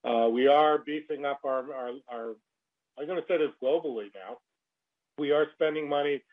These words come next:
on increasing domestic manufacturing in all three businesses. Uh, we think there's an opportunity. Uh, we're putting money into our factories in Canada, in the United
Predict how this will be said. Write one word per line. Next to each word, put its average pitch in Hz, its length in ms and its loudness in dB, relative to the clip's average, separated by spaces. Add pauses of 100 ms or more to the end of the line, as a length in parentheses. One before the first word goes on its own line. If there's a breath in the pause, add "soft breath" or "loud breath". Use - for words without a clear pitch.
(200 soft breath)
on 135 100 -4
increasing 135 600 -6
domestic 127 580 -4
manufacturing 120 880 -4
in 117 80 -4
all 117 220 -2
three 113 140 -6
businesses. 110 320 -4 (1120)
Uh, 101 360 -6
we 107 120 -2
think 113 260 0
there's 110 200 4
an 113 100 0
opportunity. 113 1120 0
Uh, 104 200 -6
we're 107 260 -6
putting 113 220 -4
money 113 240 0
into 110 180 -8
our 104 180 0
factories 107 520 -6
in 98 60 -20 (140)
Canada, 127 560 4
in 113 60 -4
the 101 140 -20
United 101 160 -20